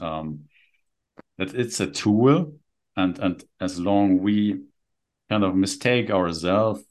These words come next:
for the tool, <laughs> um, we sooner or later will have a problem with A I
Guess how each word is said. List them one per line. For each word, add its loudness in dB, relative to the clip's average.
for -2
the -2
tool, 0
<laughs> -10
um, 2
we -2
sooner 2
or 4
later 2
will 2
have 0
a -6
problem 0
with -6
A 0
I 2